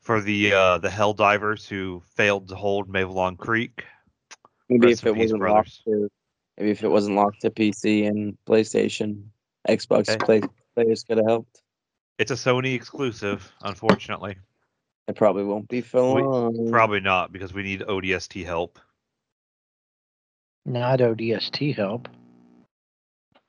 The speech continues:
Speaker 2: Orbital jo-, Drop Shock Troopers.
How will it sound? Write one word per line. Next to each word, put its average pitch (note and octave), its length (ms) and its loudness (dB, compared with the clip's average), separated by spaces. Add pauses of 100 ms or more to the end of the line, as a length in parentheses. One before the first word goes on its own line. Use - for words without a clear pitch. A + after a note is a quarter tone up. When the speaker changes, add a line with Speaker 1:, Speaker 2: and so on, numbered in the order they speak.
(400)
Speaker 2:
Orbital C#3+ 360 4
jo-, C#3+ 440 0
Drop D3+ 300 2
Shock D3 340 -2
Troopers. B2+ 680 -2